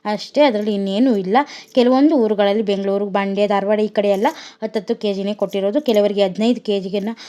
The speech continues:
ಕೂಡ ಕೊಟ್ಟಿದ್ದಾರೆ. ಯಾಕೆಂದರೆ ದಾಸ್ತಾನು ಪೂರೈಕೆಗೆ ಸ್ವಲ್ಪ ಅಡಚಣೆ ಆಗಿರೋದ್ರಿಂದ ಎಲ್ಲರಿಗೂ ಕೂಡ ಸಮಾನವಾಗಿ ಹಂಚಿಕೆ ಆಗಬೇಕು, ಅದರಿಂದ ಕೆಲವೊಂದು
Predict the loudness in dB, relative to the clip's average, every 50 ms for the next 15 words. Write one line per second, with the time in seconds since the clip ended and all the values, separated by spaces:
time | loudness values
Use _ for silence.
0 | -20 -20 _ -8 -6 -4 -4 -2 -2 -2 -2 -2 0 0 0 0 0 -2 0 0
1 | 0 2 2 0 0 0 -2 0 0 2 2 0 0 0 0 2 2 0 0 0
2 | -2 -2 -2 -2 -2 -2 0 0 0 0 0 2 0 0 -2 -2 -12 -20 -16 -10
3 | -6 -6 -4 -4 -4 -6 -4 -4 -4 -4 -4 -4 -2 -2 -2 -2 -4 -6 -6 -4
4 | -2 -4 -4 -4 -8 -18 -20 _ _ -8 -4 -2 -2 -2 -2 -2 -2 -2 -4 -4
5 | -4 -2 -2 -2 -2 -2 -4 -2 -2 -2 -2 -2 -2 0 -2 -2 0 -2 -4 -4
6 | -4 -2 -2 -2 -2 -2 -2 -6 -4 2 4 4 4 2 0 -4 -4 -4 -2 -2
7 | -2 -4 -6 -14 -20 -20 -20 _ _ -6 -4 -2 -2 0 -2 -2 -2 -2 0 -2
8 | -2 -4 -6